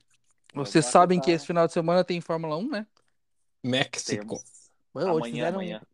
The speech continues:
Speaker 1: É, amanhã começa, na verdade, os treinos. Hoje fizeram um eventinho lá, tinha cem mil pessoas no eventinho de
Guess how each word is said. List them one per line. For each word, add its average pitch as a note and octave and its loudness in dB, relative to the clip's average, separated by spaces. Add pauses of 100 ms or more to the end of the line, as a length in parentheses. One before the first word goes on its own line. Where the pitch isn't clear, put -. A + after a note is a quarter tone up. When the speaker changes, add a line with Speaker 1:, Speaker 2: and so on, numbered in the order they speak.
(540)
Speaker 1:
É, C#3+ -8
amanhã C3 -8
começa, E3 -8
na C3+ -8
verdade, B2+ -6
os B2 -16
treinos. B2+ -4
Hoje C3+ -4
fizeram D3 2
um - 6
eventinho E3 2
lá, E3+ 2
tinha G#3+ -2
cem A3+ 0
mil A3 4
pessoas F3+ 0
no E3+ 2
eventinho D#3 0
de A#2+ -4